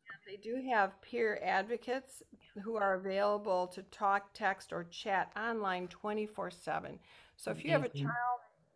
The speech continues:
Speaker 1: you know, they don't wanna talk to you, at least give them a resource, give them an outlet. We have got to stop teen violence. We've got to intervene on dating violence and, and bad relationships. So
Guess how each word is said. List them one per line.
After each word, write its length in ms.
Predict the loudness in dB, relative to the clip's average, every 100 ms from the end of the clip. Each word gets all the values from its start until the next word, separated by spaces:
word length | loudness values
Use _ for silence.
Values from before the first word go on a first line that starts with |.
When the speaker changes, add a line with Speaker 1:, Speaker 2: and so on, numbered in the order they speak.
| -10
Speaker 1:
you 140 | -6
know, 300 | -2 0 -2 -2
they 180 | -6 -8 _ -6
don't 200 | -4 -2
wanna 160 | -4
talk 320 | -4 -4 -4 -6
to 100 | -8
you, 300 | -4 -4 -6 -12 -20 -8
at 120 | -4
least 240 | -2 -2 0
give 160 | 0
them 100 | 2
a 100 | 0
resource, 640 | 2 0 -4 -4 -2 -4
give 180 | -4 -6
them 140 | -2 -2
an 140 | -2 -2
outlet. 540 | -2 -2 -2 -4 -4 -8 -20 -20 -20 -20 -20 _
We 400 | -12 -6 -2 0
have 160 | -2 0
got 300 | 0 0 -4
to 100 | -14
stop 480 | -2 2 2 0
teen 380 | -10 -6 -4 -4
violence. 560 | 0 2 2 -2 -6 -8
We've 200 | -10 -4
got 240 | -2 -2
to 100 | -4 -12 -8
intervene 720 | -6 -6 -4 -4 -4 -4 -8 -8
on 160 | -8 -6
dating 440 | -4 -4 -4 -4
violence 520 | -2 -2 -2 -4 -6
and, 160 | -8 -10 -8
and 400 | -8 -6 -8 -6
bad 240 | -6 -4
relationships. 760 | -4 -4 -4 -8 -8 -8 -10 -10
So 360 | -4 -2 -2